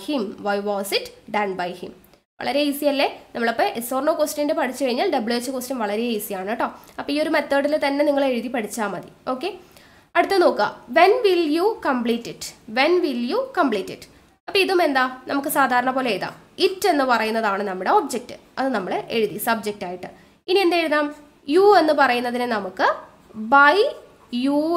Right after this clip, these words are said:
എന്ന് എഴുതണം. ഇനി ഇവിടെ will എന്ന് കൊടുത്തിട്ടുണ്ട്. അപ്പൊ will എന്ന് പറഞ്ഞു കൊടുത്തു കഴിഞ്ഞാൽ നമ്മുടെ പാസീവ് വോയിസിലോട്ട് മാറ്റുമ്പോൾ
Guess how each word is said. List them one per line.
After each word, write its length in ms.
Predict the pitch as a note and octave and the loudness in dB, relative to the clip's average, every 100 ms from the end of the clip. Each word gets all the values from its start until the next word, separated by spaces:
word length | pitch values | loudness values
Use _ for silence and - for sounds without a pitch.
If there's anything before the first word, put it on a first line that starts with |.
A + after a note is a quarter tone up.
| A#3+ | 2
എന്ന് 200 | F#3+ G4+ - - D4+ | 2 -2 -6 -2 2
എഴുതണം. 320 | D4 F#3+ C#3+ - - _ _ _ - G4+ | 2 2 -4 -10 -20 _ _ _ 2 4
ഇനി 120 | - - - - - - G4+ | 4 -4 -18 -20 -16 0 2
ഇവിടെ 340 | D4+ G3+ G3+ G#4 - - _ - B3+ | 4 2 0 -2 -4 -18 _ -12 0
will 220 | F#4+ G#4 A#4 G4+ | 6 8 8 4
എന്ന് 180 | B3+ C4 | 2 0
കൊടുത്തിട്ടുണ്ട്. 560 | A3 G#3 G3 G3 E3+ - - _ _ | -2 -4 -8 -10 -10 -10 -16 _ _
അപ്പൊ 140 | - A#3 A3+ | -6 -4 -2
will 180 | D#4+ G4+ C5 A#4 | 2 6 8 6
എന്ന് 140 | D#4 D4+ | 2 2
പറഞ്ഞു 220 | C4 B3 C4 | 0 0 -2
കൊടുത്തു 300 | A3 G3+ G#3+ | -4 -4 -6
കഴിഞ്ഞാൽ 560 | G3+ F#3 F3 F3+ A3+ G4 C5+ - - B3 | -4 -4 -6 -2 2 2 0 -6 -8 -4
നമ്മുടെ 420 | B3 G#3 F#3+ A#3+ C5+ - - _ - | -2 -2 0 2 0 -4 -20 _ 4
പാസീവ് 360 | C#4 C#4 F#4 F#4 | 4 4 2 2
വോയിസിലോട്ട് 420 | E4 C#4 B3+ A#3+ | 2 0 -4 -4
മാറ്റുമ്പോൾ 360 | F#3+ F#3+ G#3 F4 | -6 -6 -2 0